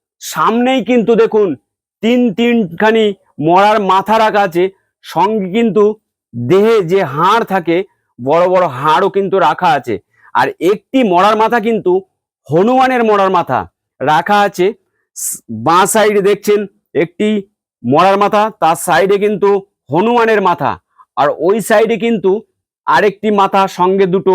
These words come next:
হাড়ও রাখা আছে। আর এই মন্দিরের মধ্যে একটি সুন্দর শিবলিঙ্গ,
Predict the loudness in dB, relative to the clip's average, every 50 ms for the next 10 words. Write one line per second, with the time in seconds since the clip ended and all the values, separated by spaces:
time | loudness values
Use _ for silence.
0 | 0 -2 -6 _ _ _ _ _ _ _ _ _ _ -10 -4 0 2 2 2 2
1 | 2 2 0 0 0 0 0 0 0 -2 -6 -10 -12 -12 _ _ _ _ _ _
2 | _ _ -2 -2 -2 -4 -8 -6 -2 0 2 2 2 2 2 2 0 0 0 0
3 | 0 0 0 0 0 0 -2 0 0 0 0 -2 -6 _ _ _ _ _ -4 -4
4 | -4 -4 -6 -8 -4 -2 -2 -2 0 2 0 0 0 -2 -6 -12 -10 -6 -4 -2
5 | -2 -2 0 0 0 0 0 0